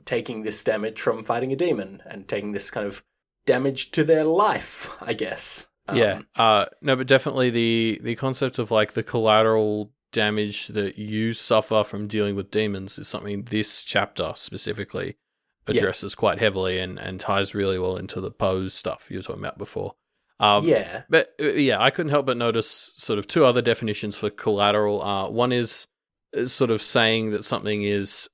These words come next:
Speaker 2: uh, a-, alongside but subordinate to, and obviously the word subordinate just jumps out to me there,
Speaker 1: Mm.
Speaker 2: uh, with
Speaker 1: <laughs>
Speaker 2: conquest,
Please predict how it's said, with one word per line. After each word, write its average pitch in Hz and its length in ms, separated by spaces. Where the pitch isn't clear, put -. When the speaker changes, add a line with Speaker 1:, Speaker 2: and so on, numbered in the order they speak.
Speaker 2:
uh, 95 520
a-, - 240
alongside 113 800
but 104 120
subordinate 120 840
to, 127 320
and 107 100
obviously 104 320
the 98 80
word 98 260
subordinate 101 640
just - 200
jumps 101 300
out 110 200
to 127 200
me 120 120
there, 123 280
Speaker 1:
Mm. 104 120
Speaker 2:
uh, 104 600
with 156 120
Speaker 1:
<laughs> 147 120
Speaker 2:
conquest, 120 560